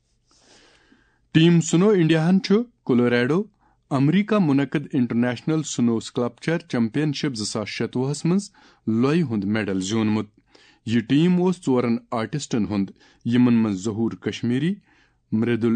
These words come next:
اُپادھیا، سہیل محمد خان تہٕ میٹ سیلی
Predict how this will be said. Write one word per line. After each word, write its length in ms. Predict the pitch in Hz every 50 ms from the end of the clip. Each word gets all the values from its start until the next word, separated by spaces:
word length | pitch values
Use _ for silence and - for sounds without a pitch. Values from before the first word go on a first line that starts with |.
| - - -
اُپادھیا، 540 | 139 - 117 104 104 107 113 127 143 165 196 - _ _ _ _ _ _
سہیل 480 | - - - 117 95 123 143 160 160
محمد 380 | 139 127 117 107 104 101 101 -
خان 380 | - - - 117 120 135 160 185 - - _ _ _ _ _
تہٕ 100 | - 107
میٹ 360 | 110 110 117 120 117 110 -
سیلی 420 | - - - 185 180 131 104 95